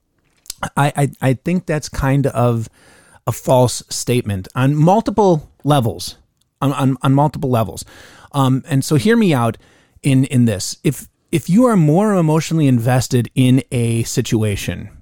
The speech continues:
and someone hurts you in that situation, I don't think that emotional investment would lead to a, a, a,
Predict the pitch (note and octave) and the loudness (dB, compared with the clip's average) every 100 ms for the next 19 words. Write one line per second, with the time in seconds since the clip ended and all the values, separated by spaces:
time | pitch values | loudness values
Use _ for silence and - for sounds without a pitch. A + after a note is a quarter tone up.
0 | - _ _ _ _ _ _ C3+ B2+ A#2+ | -20 _ _ _ _ _ _ 0 0 0
1 | D3 D3+ A#2+ - E3+ - - A2+ A2 G#2 | 0 0 -2 0 -2 -2 -2 -2 0 -2
2 | G2+ - A2+ A2+ F#2 F2 - F2 E2+ _ | -6 -8 -8 -8 -8 -10 -10 -12 -14 _
3 | _ _ _ _ _ _ _ - F3+ B3+ | _ _ _ _ _ _ _ -2 2 2
4 | C4 A3+ G#3 F3+ D#3+ D3+ D#3 - D#3 C3 | 2 0 2 2 4 2 2 2 4 4
5 | A#2+ B2+ D#3+ - B2 - A#2 A2 C3+ C#3 | 2 2 2 2 0 0 -2 0 0 0
6 | C3 C3+ - B2+ B2 A#2 - A#2 A2 - | -2 -8 -6 -4 -2 -4 -6 -4 -4 -4
7 | A#2 G#2+ G#2 | -6 -6 -8